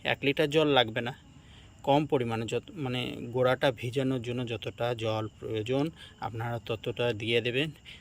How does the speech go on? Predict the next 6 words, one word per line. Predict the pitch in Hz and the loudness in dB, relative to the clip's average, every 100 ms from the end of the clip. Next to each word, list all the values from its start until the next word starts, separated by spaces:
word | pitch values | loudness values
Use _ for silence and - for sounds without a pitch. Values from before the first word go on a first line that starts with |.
| - | -4
সাত | - - 110 | -2 2 2
দিন | 101 120 117 | 2 -4 -2
পর, | 113 131 - - - - - - | 0 -2 -2 -12 -18 -20 -20 -12
আ, | - 123 - | -4 -4 2
এক | 127 123 - - - | 0 0 -6 -18 -2
অপূর্ব | 160 - - 202 190 190 190 | -2 -2 -4 -2 0 4 4